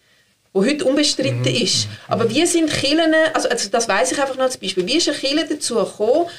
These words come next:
Speaker 1: wo ursprünglich, äh, die Sklaverei als ein Teil vom Ganzen gesehen hat, sich dagegen einzustellen? Welche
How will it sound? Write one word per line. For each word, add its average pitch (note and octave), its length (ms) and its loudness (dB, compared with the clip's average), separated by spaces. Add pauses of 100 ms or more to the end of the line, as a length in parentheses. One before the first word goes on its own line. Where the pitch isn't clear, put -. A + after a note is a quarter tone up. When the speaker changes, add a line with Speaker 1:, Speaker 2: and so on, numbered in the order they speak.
(140)
Speaker 1:
wo - 220 -2
ursprünglich, C#4+ 720 0 (440)
äh, A3 280 2
die A3 60 -6
Sklaverei G#3+ 720 0
als A3 260 2
ein F#3+ 160 -2
Teil G3+ 280 2
vom G#3 220 -4
Ganzen C#4 420 0
gesehen C4 340 2
hat, A#3+ 160 -4
sich B3+ 280 -4 (420)
dagegen G#3 540 -2
einzustellen? F3 540 0 (240)
Welche B3 480 0